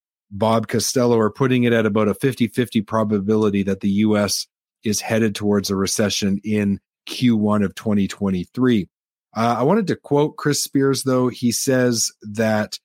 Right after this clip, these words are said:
we're starting to see a lot of the impact of the Federal Reserve decision to raise interest rates and the impact it is really having. And he talks about forty-year high inflation,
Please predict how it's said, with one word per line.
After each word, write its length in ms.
we're 140
starting 380
to 60
see 200
a 60
lot 220
of 80
the 160
impact 460
of 60
the 60
Federal 540
Reserve 460
decision 640
to 100
raise 420
interest 460
rates 400
and 220
the 160
impact 520
it 120
is 180
really 320
having. 540
And 300
he 100
talks 340
about 280
forty-year 520
high 300
inflation, 840